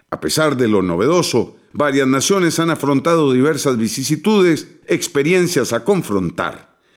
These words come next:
En América Latina, Colombia, Chile, Uruguay, para mencionar algunos. En una extensa entrevista radiofónica, Rocío Aguilar Montoya, superintendente de pensiones,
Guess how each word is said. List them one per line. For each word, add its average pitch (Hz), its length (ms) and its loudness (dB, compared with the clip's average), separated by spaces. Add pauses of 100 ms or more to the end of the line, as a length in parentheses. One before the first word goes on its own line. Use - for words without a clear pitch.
(100)
En 92 140 -4
América 120 400 0
Latina, 123 500 0 (220)
Colombia, 151 580 0
Chile, 156 420 2
Uruguay, 123 720 2 (120)
para 113 180 0
mencionar 101 460 -2
algunos. - 600 -8 (540)
En 139 160 2
una 233 160 2
extensa 214 500 0
entrevista 143 560 2
radiofónica, 107 1120 -2
Rocío 151 540 0
Aguilar 117 400 0
Montoya, 101 800 -2 (100)
superintendente 90 920 -2
de 78 100 -4
pensiones, 98 640 -4